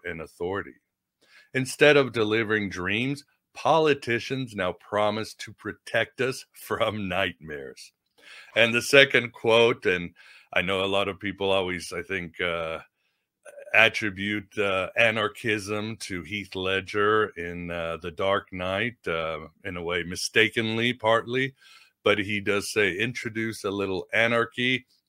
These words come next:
upset the established order, and everything becomes chaos.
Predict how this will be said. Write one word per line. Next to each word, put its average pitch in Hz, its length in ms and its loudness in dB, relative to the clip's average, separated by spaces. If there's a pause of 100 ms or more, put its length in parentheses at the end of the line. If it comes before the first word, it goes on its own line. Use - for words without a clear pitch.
upset 127 520 4
the 131 120 -2
established 104 600 0
order, 104 420 -2 (240)
and 98 220 2
everything 117 640 4
becomes 104 480 -2
chaos. 92 640 0